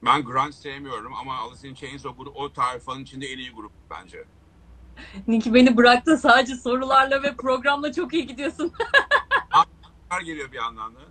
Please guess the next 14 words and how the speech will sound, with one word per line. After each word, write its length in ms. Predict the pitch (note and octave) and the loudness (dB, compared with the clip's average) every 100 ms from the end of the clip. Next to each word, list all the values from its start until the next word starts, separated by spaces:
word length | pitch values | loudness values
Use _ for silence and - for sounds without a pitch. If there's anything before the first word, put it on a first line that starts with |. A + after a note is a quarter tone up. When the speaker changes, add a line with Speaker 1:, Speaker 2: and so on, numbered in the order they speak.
| - - D4 - - - - | -20 -20 -20 -20 -20 -20 -8
Speaker 2:
Aynen, 300 | G#3+ C4 C#4 | -4 -2 -2
aynen, 300 | C4 D4+ B3+ | 0 -2 -2
inanılmaz. 560 | B3 C4 C#4 D#4+ B3+ - _ - - _ | -2 -2 -2 -4 -4 -10 _ -20 -20 _
Şeyi 280 | - B3 D#4 | -2 0 0
soruyorum 480 | - D#4+ A#3+ G3+ G3+ | 0 -2 -2 -2 -2
ya. 260 | G#3+ C#4+ - _ _ _ _ - | -2 -2 -6 _ _ _ _ -12
Ee, 360 | G3 G#3 G#3+ | 0 2 2
bugün 300 | A3 C4 D#4 | 0 2 2
bitti 340 | A#3+ B3+ - B3+ | 0 -2 -4 0
diyorlar 420 | C#4+ A#3 G#3 G3 | 2 6 4 4
diyelim 320 | G#3 G3 G3 | -2 -4 -6
ki 260 | F#3+ B3+ E4+ _ _ _ - | -6 -6 -8 _ _ _ -16
karantina. 640 | G3+ F#3+ F#3+ G3 G3+ B3 - - | -10 -6 -6 -8 -10 -12 -12 -12
Çıkınca 520 | - G3 C#4 C#4 C4+ | -10 -4 -2 0 0